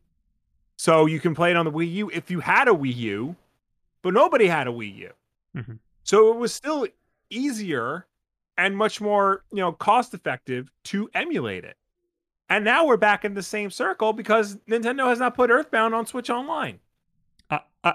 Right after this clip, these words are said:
Speaker 2: I'm, I think that there's nothing wrong with emulation, and I think there's nothing wrong with getting some roms. Uh,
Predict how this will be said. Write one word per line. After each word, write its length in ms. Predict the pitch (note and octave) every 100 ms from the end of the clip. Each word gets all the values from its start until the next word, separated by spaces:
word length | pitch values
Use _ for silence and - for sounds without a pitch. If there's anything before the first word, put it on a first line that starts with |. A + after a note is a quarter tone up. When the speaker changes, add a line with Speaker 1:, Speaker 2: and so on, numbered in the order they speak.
| -
Speaker 2:
I'm, 320 | E3 G3 F#3+
I 300 | - D3+ F#3+
think 360 | A3 D#3+ A#2+ A2+
that 120 | A#2
there's 220 | A#2 A2
nothing 320 | A#2+ A2+ B2 A2
wrong 180 | G2 G2
with 140 | G2
emulation, 540 | F2+ F#2 - A2 - - _ _ -
and 120 | A#2
I 40 |
think 160 | A2 G#2+
there's 140 | A2
nothing 240 | A#2 A2+ B2
wrong 340 | A#2 A#2 A2+ - _
with 140 | - -
getting 180 | A#2
some 180 | A2+ B2
roms. 460 | A#2+ A2+ A2+ A2 - _ _ _ _ _ _
Uh, 60 | -